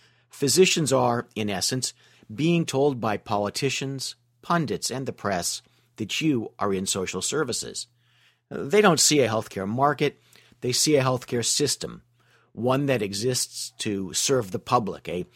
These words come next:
significant portion of which believes that healthcare is a right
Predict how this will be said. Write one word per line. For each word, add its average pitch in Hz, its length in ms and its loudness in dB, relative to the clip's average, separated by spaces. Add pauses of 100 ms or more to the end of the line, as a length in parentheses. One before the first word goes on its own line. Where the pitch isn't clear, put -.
(160)
significant 139 840 0
portion 190 400 2
of 92 140 -4
which 104 260 -2
believes 151 540 2 (180)
that 139 140 0
healthcare 160 420 2
is 127 160 2
a 127 60 0
right 131 500 -2